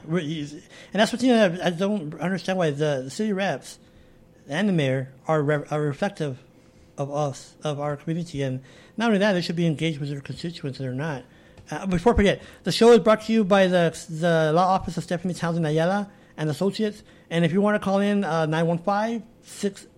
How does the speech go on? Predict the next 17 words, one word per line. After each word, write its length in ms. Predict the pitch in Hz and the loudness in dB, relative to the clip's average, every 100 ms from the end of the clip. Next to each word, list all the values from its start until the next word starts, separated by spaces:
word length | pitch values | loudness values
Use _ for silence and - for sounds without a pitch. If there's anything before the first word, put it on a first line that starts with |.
| - | -12
zero 480 | 135 120 156 156 151 | -10 -4 -2 0 -2
three, 300 | 165 190 220 | -4 -4 -2
five 300 | - 165 151 | 0 0 0
one 160 | 156 | -2
seven 260 | 151 165 160 | -2 -2 -2
six, 240 | 156 214 | -4 -4
you 60 | - | -2
wanna 160 | 165 160 | -2 0
ask 240 | 156 - | -4 -6
Mister 180 | 160 143 | -10 -10
Stoltz 240 | 156 147 | -10 -10
a 40 | - | -8
question. 420 | 165 165 202 196 - - - - | -8 -6 -8 -8 -14 -20 -20 -4
So 100 | 202 | 2
going 160 | 220 | 4
back, 220 | 208 165 - - | 4 2 -6 -20
so, 420 | - 240 226 - | 6 8 8 4